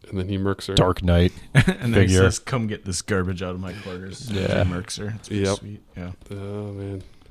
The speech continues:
Speaker 1: What a bastard.
Speaker 2: That's an interesting one.
Speaker 1: Mm-hmm.
Speaker 2: For sure.
Speaker 1: Okay, do you guys remember number four? What happened in that?
Speaker 3: I think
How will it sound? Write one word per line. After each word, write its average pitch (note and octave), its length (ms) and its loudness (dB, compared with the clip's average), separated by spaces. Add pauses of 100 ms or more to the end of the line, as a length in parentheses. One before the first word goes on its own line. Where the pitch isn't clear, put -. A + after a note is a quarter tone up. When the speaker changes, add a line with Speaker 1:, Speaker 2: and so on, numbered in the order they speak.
(280)
Speaker 1:
What A2 120 -4
a - 20 -10
bastard. G2 440 0
Speaker 2:
That's G#2+ 120 4
an A2+ 60 6
interesting G2+ 320 4
one. G2 220 6 (440)
Speaker 1:
Mm-hmm. A2+ 120 -12 (500)
Speaker 2:
For G2 80 4
sure. F#2 320 0 (1500)
Speaker 1:
Okay, G#2+ 220 6
do G#2+ 100 0
you A2+ 60 2
guys B2 160 6
remember G#2 380 2
number G2 240 0
four? C3 460 0 (320)
What C3 120 -2
happened C#3 260 -2
in C#3+ 80 -6
that? D#3+ 200 -6 (1120)
Speaker 3:
I - 60 -14
think - 200 -14